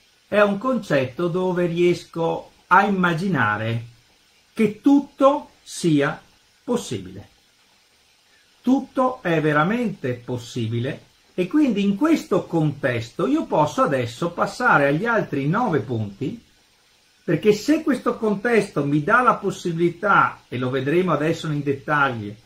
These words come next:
che qualunque mia visione strategica,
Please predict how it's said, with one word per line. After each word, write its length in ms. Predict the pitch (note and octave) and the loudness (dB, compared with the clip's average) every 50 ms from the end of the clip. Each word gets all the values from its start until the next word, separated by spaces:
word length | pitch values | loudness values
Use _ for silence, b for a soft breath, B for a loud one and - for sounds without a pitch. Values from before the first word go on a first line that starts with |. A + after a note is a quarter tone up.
| _ _ _ _ | _ _ _ _
che 160 | - D3+ - | -6 -6 0
qualunque 760 | - G3+ G3 A#3+ D4+ E4 D#4+ C4 - - D#3 D3 C3 B2 B2 - | 4 4 6 6 6 4 4 0 0 0 0 0 0 0 -2 0
mia 360 | D#3 D#3+ G3+ B3+ C#4 A#3+ F#3+ | 0 2 2 2 2 2 0
visione 800 | D3+ C#3+ E3 D#3+ D3+ D#3+ G3+ A3+ A3+ A3+ G#3 F3 C#3+ C3 B2+ A2+ | 2 2 0 -2 -2 0 0 2 2 4 4 2 2 0 -2 -4
strategica, 1080 | - - - D3+ D#3 D3+ - G3+ G#3+ A3 G3+ E3 B2+ B2+ B2 - - A#2+ F#2+ G2 | -4 -2 0 0 0 2 2 2 4 4 4 4 4 -4 -8 -8 -8 -10 -12 -12